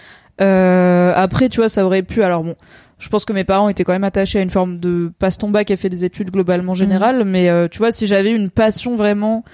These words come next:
Speaker 1: et que j'avais voulu faire un truc technique, genre si j'avais vraiment été f-, joaillerie, tu vois. J'étais
Speaker 2: Ouais,
Speaker 1: là, en fait,
Speaker 2: ouais,
Speaker 1: je vais
Speaker 2: ouais.
Speaker 1: être joaillère.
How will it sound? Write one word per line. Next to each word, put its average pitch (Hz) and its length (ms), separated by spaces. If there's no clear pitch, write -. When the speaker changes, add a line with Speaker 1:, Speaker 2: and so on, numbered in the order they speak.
Speaker 1:
et - 20
que 185 60
j'avais 190 140
voulu 202 220
faire 202 160
un 185 60
truc - 180
technique, 226 580
genre 196 100
si 202 200
j'avais 196 200
vraiment 202 320
été 214 180
f-, - 180
joaillerie, 202 460
tu - 120
vois. 196 100
J'étais 220 140
Speaker 2:
Ouais, 220 100
Speaker 1:
là, 175 120
en 185 60
fait, 247 140
Speaker 2:
ouais, 220 40
Speaker 1:
je 214 60
vais 180 60
Speaker 2:
ouais. 180 60
Speaker 1:
être 180 100
joaillère. 220 560